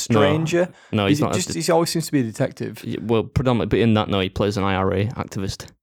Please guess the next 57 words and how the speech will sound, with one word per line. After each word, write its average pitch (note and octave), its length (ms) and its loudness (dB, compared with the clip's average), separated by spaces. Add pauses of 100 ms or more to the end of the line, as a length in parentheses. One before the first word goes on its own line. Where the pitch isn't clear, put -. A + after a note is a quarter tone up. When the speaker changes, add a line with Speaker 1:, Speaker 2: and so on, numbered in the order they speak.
Speaker 2:
All C3 100 4
right, A2 180 0
definitely C#3+ 360 2
not D3 260 6
a D#3+ 60 2
detective G2 260 4
Speaker 1:
Terrorist, E3 220 6
you F3 60 6
know, G3 260 6
Speaker 2:
then. A3 140 4
Speaker 1:
but, - 80 4 (200)
uh, - 20 8
essentially D3+ 300 4
a G#2 60 2
bad G2+ 240 0
dude. G2 240 2
But, A#2 100 2
like, A2 200 2 (100)
the A#2+ 120 0
funny F3 200 2
thing A#2 140 4
about G#2 120 4
that C#3 140 2
is A2 100 -2
Forrest B2+ 400 2
Whitaker - 320 2
plays A2 300 2
a, G2 100 0 (200)
<laughs> - 0 -
a D3 520 2
British C3 400 0
dude. E3+ 300 0 (320)
Speaker 2:
What? E3 260 0 (220)
Speaker 1:
Yeah, C#3+ 160 6
it's F3+ 160 8
the F3 80 8
weirdest F#3 500 6
thing. A3 340 6 (400)
I D3 60 2
remember G3 240 4
thinking, F#3 320 2
like, G#2+ 160 0
"What B2 300 2
the C3 80 2
f-, - 340 -8
wha-, A#2+ 220 0
how C#3+ 160 2
the D#3 100 0
f-, - 220 -10
heck C3+ 240 0
is A2+ 100 2
Forrest A#2+ 400 -2
Whitaker A2+ 340 2
in A2+ 100 4
this?" - 340 -2
You - 60 2
know, G#2+ 260 2